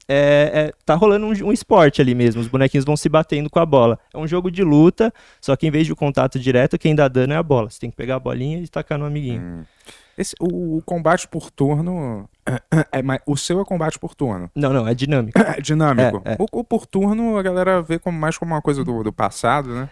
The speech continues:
Speaker 1: Eu acho que é, demora mais e ficou meio datado de certa forma. O Pokémon ainda usa isso, funciona, mas eu acho que é, talvez seja mais porque é Pokémon do que qualquer outra coisa.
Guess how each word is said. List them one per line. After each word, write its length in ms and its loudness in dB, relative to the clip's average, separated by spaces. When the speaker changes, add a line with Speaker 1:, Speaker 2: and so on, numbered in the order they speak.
Speaker 1:
Eu 160 4
acho 200 2
que 100 2
é, 240 4
demora 500 2
mais 480 0
e 240 0
ficou 260 -2
meio 180 2
datado 560 2
de 60 -10
certa 320 0
forma. 300 0
O 20 -6
Pokémon 460 2
ainda 240 2
usa 280 6
isso, 260 2
funciona, 760 -2
mas 220 0
eu 120 4
acho 180 2
que 80 -2
é, 200 -2
talvez 580 4
seja 280 4
mais 200 2
porque 200 0
é 60 4
Pokémon 540 0
do 100 -4
que 120 -6
qualquer 240 0
outra 200 -2
coisa. 380 0